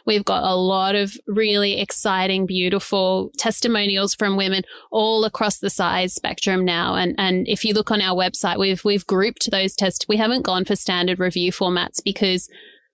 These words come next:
what you want to read is the testimonials from women like you. And so, you know, you can open up in, in your cup size and see that, like, "Oh my gosh, this has, like, been a really great product for, for a huge number of women across this." And, and what's next for us is,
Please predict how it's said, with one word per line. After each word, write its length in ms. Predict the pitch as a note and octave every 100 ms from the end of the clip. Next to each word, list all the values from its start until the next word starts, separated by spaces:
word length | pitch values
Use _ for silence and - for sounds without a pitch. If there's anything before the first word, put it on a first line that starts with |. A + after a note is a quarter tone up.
| -
what 180 | G3+ A#3
you 140 | A#3+
want 180 | G3 A#3+
to 80 | C4
read 300 | G3 F3 G#3
is 80 |
the 100 | G#3
testimonials 680 | A3 A3 - - G#3 G#3 G#3+
from 180 | - A3+
women 260 | A3 A3+ A#3
like 240 | A#3 B3+
you. 260 | D#4 F4+ E3 F#3
And 200 | F#3+ G3
so, 200 | A3 F#3+
you 240 | F#3+ G#3
know, 80 | F#3+
you 180 | F3+ G#3
can 180 | A3+ G#3
open 380 | G3 A3 A3
up 240 | F#3+ F#3 - _ - - _ _ -
in, 200 | G3+ F#3+
in 240 | G#3 G3
your 140 | F#3
cup 240 | F#3 G3+ -
size 300 | - F#3 F#3
and 200 | F#3 F#3
see 420 | - A3+ A3 G3+
that, 240 | E3+ E3
like, 240 | G#3 F3 F3 G#3
"Oh 120 | A#3
my 220 | A3+ F#3
gosh, 300 | F3+ F3+ -
this 200 | - -
has, 180 | F#3+ -
like, 320 | F#3 F3+ -
been 160 | G#3 F#3+
a 100 | F3+
really 300 | F#3 F3+ G#3
great 300 | G3+ F3+ -
product 520 | - F3 E3 F3+ -
for, 260 | - F3+ F3
for 160 | - F#3
a 60 |
huge 260 | F3 F3+ F3
number 220 | F3+ F#3
of 100 | F3
women 240 | F3+ F3 E3+
across 360 | - G#3 G3+
this." 260 | - G3+ -
And, 180 | F#3+ F#3 - - _ _ -
and 240 | G3+ F#3+
what's 280 | G3+ G#3 -
next 440 | G#3+ G#3 C4 - -
for 180 | B3+
us 240 | G#3+ F#3 G#3
is, 260 | F#3+ -